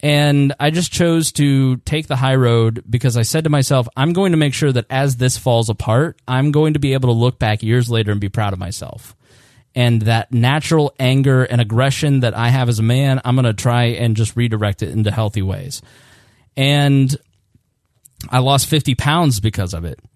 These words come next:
'cause I directed it towards exercise. And I can look back and say that I never said anything to her that I regret during that period, you know, and we're able to be friendly because of it.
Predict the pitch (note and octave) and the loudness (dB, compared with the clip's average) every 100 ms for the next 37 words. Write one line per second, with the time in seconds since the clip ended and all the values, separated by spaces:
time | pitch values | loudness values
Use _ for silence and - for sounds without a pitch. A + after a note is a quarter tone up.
0 | _ _ _ - _ - A#2 A#2 A2+ A2+ | _ _ _ -20 _ -2 0 2 2 0
1 | A2 C3 B2+ C3 C#3 C3+ C3 D3+ A#2+ G2+ | 0 0 -2 0 2 2 0 0 -2 -2
2 | F#2+ F2+ F2+ - A#2+ A#2+ A2+ A2+ C3 E3 | -2 -6 -8 -8 -2 2 2 0 -2 0
3 | D3+ C#3+ C#3 A#2 C#3 B2 A2 - B2 A2+ | 2 0 0 0 0 0 -4 -2 -2 0
4 | B2 A#2+ A#2 A2+ - A#2 A#2 A#2+ C3+ D#3 | 0 2 2 0 -2 0 2 2 2 0
5 | C#3 C#3 C3 C3 B2 B2 A#2 A2+ A#2+ A#2 | 2 0 2 2 0 0 0 0 2 2
6 | A2+ A2 G#2+ G#2 G2+ G2+ - - _ A#2+ | 2 0 0 0 -2 -6 -10 -14 _ -2
7 | A2+ G#2 F#2+ - G#2+ F2 A1+ - - _ | 0 0 -2 -4 -6 -6 -10 -14 -20 _
8 | - _ _ - G#2+ G2+ G#2+ A2+ B2 A#2+ | -20 _ _ -8 -2 0 0 0 0 2
9 | A#2 A2+ A2+ A#2+ C#3 C#3+ C3+ A#2+ B2 A#2+ | 4 2 2 0 0 0 0 0 0 -2
10 | - D#3 D3+ A#2 A2 A2 C3 D#3 A2 F2+ | 0 0 2 2 0 0 0 0 0 -4
11 | A1 | -8